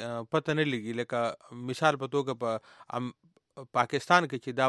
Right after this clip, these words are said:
وخت، آه، کم، آه، لګیا دي خلک، آه، هغه کاروبار کوي، آه، لکه نواز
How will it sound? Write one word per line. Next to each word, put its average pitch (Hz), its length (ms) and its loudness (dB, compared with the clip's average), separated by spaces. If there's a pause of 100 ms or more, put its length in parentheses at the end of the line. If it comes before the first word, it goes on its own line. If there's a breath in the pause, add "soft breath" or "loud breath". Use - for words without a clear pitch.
(100)
وخت، - 180 -10
آه، 117 1120 -4
کم، 151 400 0
آه، 123 1160 -2 (100)
لګیا 123 400 6
دي 135 120 2
خلک، 165 460 4
آه، 120 1040 -2 (200)
هغه 147 360 8 (140)
کاروبار 131 440 6 (120)
کوي، 120 260 -2 (360 soft breath)
آه، 117 580 -4
لکه 120 260 -2
نواز 131 280 6